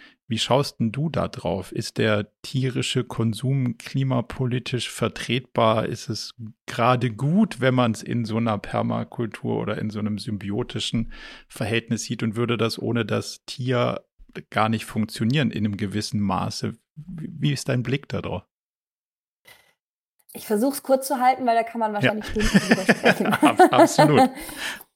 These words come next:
Speaker 2: Ähm, also, ich, ich als, äh, mal Vegetarierin lange Zeit und auch, äh, mal Veganerin,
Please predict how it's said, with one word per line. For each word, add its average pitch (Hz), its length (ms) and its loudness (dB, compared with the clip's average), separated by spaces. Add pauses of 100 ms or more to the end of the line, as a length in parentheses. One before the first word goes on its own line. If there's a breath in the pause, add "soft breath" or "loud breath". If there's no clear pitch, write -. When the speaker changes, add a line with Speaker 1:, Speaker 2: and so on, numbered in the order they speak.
(200)
Speaker 2:
Ähm, 233 440 6 (580)
also, 190 360 6 (440)
ich, - 380 -2 (160)
ich 262 320 -2
als, 208 400 -2
äh, 202 320 -2
mal 208 280 -2
Vegetarierin 220 920 -2
lange 214 400 -2
Zeit 202 400 -4
und 214 120 -10
auch, - 260 -6
äh, - 340 -12
mal 202 220 -2
Veganerin, 214 720 -2